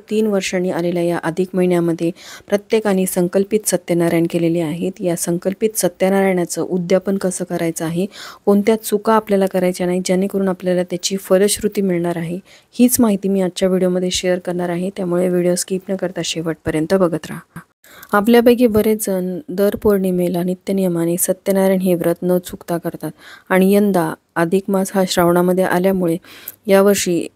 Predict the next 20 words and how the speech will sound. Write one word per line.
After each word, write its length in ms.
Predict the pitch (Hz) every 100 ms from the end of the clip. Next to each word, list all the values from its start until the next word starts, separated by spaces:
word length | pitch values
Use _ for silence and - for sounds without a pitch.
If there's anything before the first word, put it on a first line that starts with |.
| _ 190
एक 200 | 196 202
पौर्णिमा 400 | 196 190 185 185 180
जास्तीची 480 | 175 - 196 190 202
आपल्याला 320 | 185 170 170
मिळालेली 500 | 170 170 160 160 165
आहे. 240 | 160 180 - _ _ _ _ - -
आपल्या 300 | 208 202 226
नित्यसेवेच्या 800 | 226 226 - 254 254 214 208 208
सत्यनारायणासोबतच 1400 | 196 196 - 185 180 180 175 170 180 165 175 165 147 -
संकल्पित 600 | 185 180 180 214 - 233
सत्यनारायणाचं 840 | - 190 - 185 180 180 175 175 180
व्रत 340 | 170 170 156
आपल्यापैकी 520 | 147 - 175 185 175 185
बऱ्याच 320 | 190 196 190
जणांनी 320 | 202 196 196
केलेलं 340 | 190 180 180
आहे, 200 | 175 175
ज्यामध्ये 400 | 175 175 170 175
तीन, 500 | 175 - 202 202 202
पाच, 480 | 196 190 170 175 175